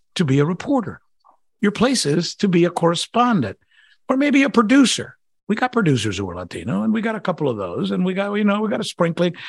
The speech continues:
and, and we got this great little gig over here where you could just be a reporter and let the non-Latinos be the anchors." At the time, by the way, and this has changed, but at the time, it was all, you know, you,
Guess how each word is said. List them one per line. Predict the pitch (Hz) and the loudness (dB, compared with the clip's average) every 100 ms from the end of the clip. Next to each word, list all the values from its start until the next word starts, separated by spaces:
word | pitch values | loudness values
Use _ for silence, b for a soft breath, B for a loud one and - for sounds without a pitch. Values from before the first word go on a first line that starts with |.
| B B B B B 196 | B B B B B -2
and, | 190 185 190 | 0 0 0
and | 175 | 0
we | 175 | 2
got | 190 175 | 2 2
this | 160 | -2
great | 131 180 247 | 0 -2 2
little | 226 | 0
gig | 175 185 220 | 2 2 2
over | 156 | 2
here | 127 127 147 | 0 0 0
where | 175 | -2
you | 170 | -4
could | 170 | -4
just | 175 - | -6 -4
be | 156 | -2
a | 165 | 0
reporter | 175 180 262 285 190 | -2 -4 -4 0 0
and | 151 | 0
let | 156 151 | 0 -2
the | 165 151 151 b b | -2 -2 -6 b b
non-Latinos | 147 160 214 269 269 254 208 165 - 254 226 131 120 151 160 - - _ _ _ _ - | 0 2 4 4 6 8 6 4 4 6 6 6 2 0 -2 -6 -10 _ _ _ _ 2
be | 175 | 4
the | 196 208 | 4 4
anchors." | 247 175 117 - - - _ _ _ _ _ _ _ | 2 0 -8 -8 -10 -12 _ _ _ _ _ _ _
At | - | -2
the | 160 | 0
time, | - 294 311 | 2 4 6
by | 156 | 4
the | 135 | 4
way, | 123 143 | 4 4
and | 147 | 4
this | 170 | 2
has | 139 | 0
changed, | - 254 247 139 117 | 2 4 4 2 2
but | 139 | 0
at | |
the | 139 | 0
time, | - 240 262 156 139 B B B | 2 2 4 0 -2 B B B
it | 147 | 2
was | 156 147 | 4 4
all, | 196 214 196 170 - | 4 6 4 0 0
you | 180 | 2
know, | 143 | 2
you, | 151 147 | 0 -2